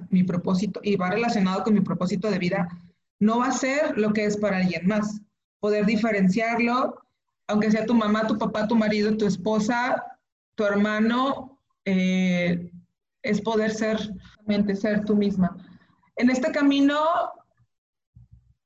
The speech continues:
proponemos hacer un ejercicio de reordenar. ¿Es importante para mí la moda? ¿Para qué? Me siento desgastada,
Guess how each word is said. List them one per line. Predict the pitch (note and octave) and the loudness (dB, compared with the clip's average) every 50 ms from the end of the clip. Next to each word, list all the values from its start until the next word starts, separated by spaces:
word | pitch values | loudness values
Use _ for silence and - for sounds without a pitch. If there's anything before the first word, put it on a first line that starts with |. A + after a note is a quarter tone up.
| _ | _
proponemos | _ C4 C4 C4 B3+ B3 A#3+ B3+ B3 C#4 C#4 | _ -2 0 2 4 4 4 4 4 4 4
hacer | C#4+ C4+ C#4 C4 | 4 4 2 4
un | C4 C4 | 4 4
ejercicio | C#4 C4+ C4+ C4 - C4 A3 C4 B3+ B3 | 4 4 2 2 2 0 0 2 2 2
de | A#3+ A#3 A3+ | 2 2 2
reordenar. | A3 G#3+ G#3+ G#3 G#3 G3+ G#3 G3+ G3+ G3 G3 G3+ G#3+ C4 - - - - - - _ _ _ _ _ _ _ _ _ _ _ _ _ _ _ _ _ - _ _ _ _ _ _ _ _ _ _ _ _ - - _ _ _ _ _ _ _ _ _ _ _ _ _ _ | 0 0 2 2 2 2 2 2 2 2 0 0 -2 -2 -4 -6 -8 -12 -18 -20 _ _ _ _ _ _ _ _ _ _ _ _ _ _ _ _ _ -20 _ _ _ _ _ _ _ _ _ _ _ _ -20 -20 _ _ _ _ _ _ _ _ _ _ _ _ _ _
¿Es | - A3 G#3+ | -4 -2 2
importante | C4 B3 - - G#3+ A3+ A#3 G#3 B3+ | 2 2 2 2 0 0 0 0 0
para | - A#3 A3 G#3+ G#3+ | 0 0 0 2 2
mí | G#3+ G#3+ | 2 2
la | G#3 G3+ G#3 | 2 2 2
moda? | G#3 G#3+ A3 A#3 C4 C#4 E4 - - - - - _ _ _ _ | 2 2 2 2 0 0 -2 -2 -4 -10 -16 -20 _ _ _ _
¿Para | _ - G3 F3+ F3 F3 | _ -6 -4 -2 -2 -2
qué? | F3 F3+ C#3+ - - - - _ _ _ _ _ _ _ _ _ _ _ - F3+ | -4 -4 -6 -6 -8 -16 -20 _ _ _ _ _ _ _ _ _ _ _ -4 -2
Me | G3 | 0
siento | G3 G#3+ G#3 G#3 G#3+ | 0 0 0 0 0
desgastada, | A3+ A3+ A3 G3+ F#3+ F#3 F3+ - - A#3 A#3+ B3 B3+ C4 C4 C4 C#4 - G#4+ - - | 0 0 0 0 0 -2 -2 -2 -2 -2 0 0 0 0 0 0 -2 -2 -4 -6 -12